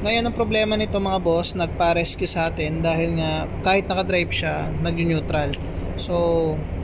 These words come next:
sinabi ko, palitan na lang natin ng inhibitor switch. Ayun, bumili na siya. Then, ituturo ko sa inyo kung paano magkabit.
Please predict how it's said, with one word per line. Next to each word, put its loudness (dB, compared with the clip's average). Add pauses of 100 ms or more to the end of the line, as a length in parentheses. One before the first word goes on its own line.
(340)
sinabi 2
ko, 2
palitan 0
na 2
lang 0
natin 0
ng 0
inhibitor 0
switch. -2
Ayun, 0
bumili 0
na 0
siya. 0 (560)
Then, -2 (480)
ituturo 2
ko -2
sa -4
inyo -2
kung -2
paano 0
magkabit. -2